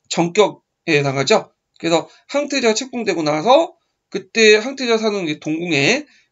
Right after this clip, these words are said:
개안이 들어와서 이제 몽둥이 들어와갖고 항태를 죽이려는 사건인데 나중에 그 몽둥이 든 개안이 잡히게 되는데 그 사람을 어떻게 처리할 거를 가지고 그 독립당하고 비독립당이 싸우게 되죠.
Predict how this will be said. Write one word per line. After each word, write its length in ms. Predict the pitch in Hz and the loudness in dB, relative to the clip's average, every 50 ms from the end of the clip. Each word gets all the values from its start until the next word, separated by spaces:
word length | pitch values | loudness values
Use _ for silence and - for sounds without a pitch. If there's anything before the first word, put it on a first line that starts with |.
| _ _ | _ _
개안이 360 | - - 156 175 202 220 220 202 | -4 0 4 4 4 4 2 0
들어와서 280 | 185 175 156 151 160 | -2 -2 -2 -2 -2
이제 200 | 151 143 147 139 - _ _ _ - | -4 -6 -8 -10 -12 _ _ _ -8
몽둥이 400 | 147 147 180 202 233 226 202 165 | -6 -4 -4 -2 -2 -2 -2 0
들어와갖고 800 | 156 143 139 131 - 135 131 - - 131 127 127 131 131 - 160 | 0 0 0 0 -4 -6 -6 -4 -4 -4 -4 -4 -4 -8 -8 -12
항태를 300 | 214 226 233 220 170 - | -12 -6 -4 -4 -4 -6
죽이려는 380 | - 160 156 165 160 147 139 - - - _ - | -8 -8 -4 -2 -2 -2 -2 -6 -12 -20 _ -10
사건인데 380 | - 214 196 190 160 139 143 | -8 -8 -4 -4 -4 -4 -2
나중에 380 | 139 135 139 143 165 156 139 - - _ _ _ _ | -2 -2 -2 0 -2 -4 -4 -6 -14 _ _ _ _
그 320 | - 160 156 151 143 135 - | -2 0 0 0 0 -2 -2
몽둥이 260 | 143 170 180 202 190 | -4 -4 -2 -2 -2
든 160 | 165 175 156 | -2 -2 -2
개안이 300 | 151 151 139 143 143 143 | 0 0 0 0 0 -2
잡히게 400 | 139 - - - - 160 151 147 | -6 -8 -10 -8 -8 -6 -4 -4
되는데 480 | 131 139 127 127 120 147 175 147 143 - - - _ _ _ _ _ _ _ _ | -4 -4 -6 -4 -2 0 0 0 0 -2 -12 -20 _ _ _ _ _ _ _ _
그 140 | - 202 214 | -2 -2 2
사람을 280 | 214 247 247 240 240 226 | 2 4 2 4 4 2
어떻게 260 | 190 - - 202 202 | 2 2 2 0 -2
처리할 320 | - 240 247 240 220 214 | -2 0 2 4 4 4
거를 220 | 214 202 190 175 165 | 2 0 0 0 0
가지고 560 | 151 143 147 147 170 202 214 226 220 220 - _ _ _ _ _ | 0 0 -2 0 2 2 4 4 2 0 -4 _ _ _ _ _
그 240 | - 160 151 143 135 - _ _ _ _ _ _ _ - | -2 -2 -2 -2 -2 -6 _ _ _ _ _ _ _ -12
독립당하고 580 | - 160 180 196 202 196 - 185 165 165 165 165 | -8 -6 -4 -4 -4 -4 -2 0 0 0 -2 -2
비독립당이 540 | - 165 156 165 156 160 156 - 151 139 | -4 -8 -6 -4 -4 -4 -4 -4 -4 -4
싸우게 320 | 139 - 185 220 226 208 156 | -2 2 2 2 2 2 -2
되죠. 360 | 139 127 - 123 110 - _ | -6 -4 -4 -4 -4 -6 _